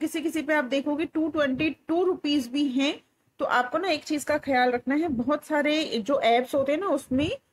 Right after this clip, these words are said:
purchase की भी requirement होती है, तो वो चीज आपको अच्छे से देख लेनी है। बहुत बार आपको ऐसे भी offers मिल जाएंगे जिसमें purchase का नहीं होगा और उसको आप बार बार भी कर सकते हो,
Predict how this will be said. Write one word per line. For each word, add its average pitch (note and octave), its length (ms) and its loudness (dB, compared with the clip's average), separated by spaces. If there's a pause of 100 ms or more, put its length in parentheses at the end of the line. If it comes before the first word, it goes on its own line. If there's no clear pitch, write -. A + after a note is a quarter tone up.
(580)
purchase E4 600 -2
की D#4 200 -4
भी D#4+ 160 0
requirement C4+ 720 2
होती C4 280 0
है, D4 60 -2
तो E4 100 -2
वो C#4+ 180 0
चीज F4 200 2
आपको D4 240 0
अच्छे C#4+ 220 -2
से C#4 120 -8
देख B3 320 -2
लेनी C4 340 2
है। D4+ 120 2
बहुत C#4 240 2
बार C#4+ 180 2
आपको C4+ 240 0
ऐसे C4 320 0
भी D#4 320 -2 (400)
offers C#4 420 -2
मिल D#4+ 280 0
जाएंगे C#4+ 380 2
जिसमें C4+ 320 0
purchase C#4+ 540 -2
का D4 120 0
नहीं D4 320 2
होगा C#4 220 2
और D4 140 4
उसको C#4 240 0
आप D4 160 2
बार A3+ 320 2
बार A#3 360 2
भी C4 160 0
कर A#3+ 200 0
सकते - 480 -6
हो, F3 180 -6